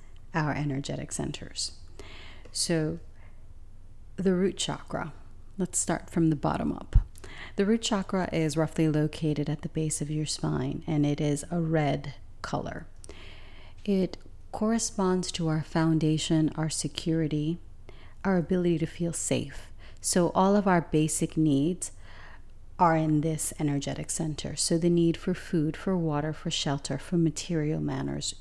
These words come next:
matters. Your home, your emotional needs, your ability to trust in yourself and your self-confidence. This is all root chakra. And this root, this chakra,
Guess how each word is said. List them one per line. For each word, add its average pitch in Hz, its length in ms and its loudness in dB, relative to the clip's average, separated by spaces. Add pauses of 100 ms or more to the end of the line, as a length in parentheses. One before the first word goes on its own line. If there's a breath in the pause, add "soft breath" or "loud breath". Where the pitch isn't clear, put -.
matters. 156 760 0 (880 loud breath)
Your 180 160 2
home, 170 520 6 (140)
your 156 300 4
emotional 156 640 4
needs, 151 480 4
your 160 160 4
ability 185 420 2
to 156 140 2
trust - 480 -2
in 165 120 6
yourself 156 540 0
and 160 140 2
your 156 100 0
self-confidence. - 1120 -4 (320)
This 170 260 6
is 156 240 0
all 156 320 2
root 165 240 -4
chakra. - 520 -6 (1600 loud breath)
And 185 400 8 (120)
this 196 320 4
root, 190 240 2 (180)
this 196 300 2
chakra, 139 560 0